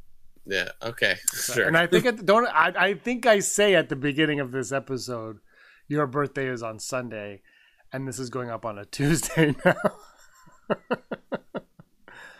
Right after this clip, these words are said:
Speaker 2: Ah, nice shirt,
Speaker 1: Yeah,
Speaker 2: though.
Speaker 1: well,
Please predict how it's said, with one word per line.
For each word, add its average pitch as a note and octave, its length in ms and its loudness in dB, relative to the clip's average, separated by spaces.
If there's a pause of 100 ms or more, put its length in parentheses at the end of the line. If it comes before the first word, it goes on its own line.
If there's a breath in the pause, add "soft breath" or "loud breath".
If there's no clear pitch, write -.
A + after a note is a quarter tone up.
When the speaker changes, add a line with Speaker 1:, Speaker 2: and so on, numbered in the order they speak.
(920 loud breath)
Speaker 2:
Ah, F#2+ 440 -20
nice E3+ 240 -4
shirt, - 200 2
Speaker 1:
Yeah, E3 140 4
Speaker 2:
though. G#2 120 -10
Speaker 1:
well, A#2 220 -4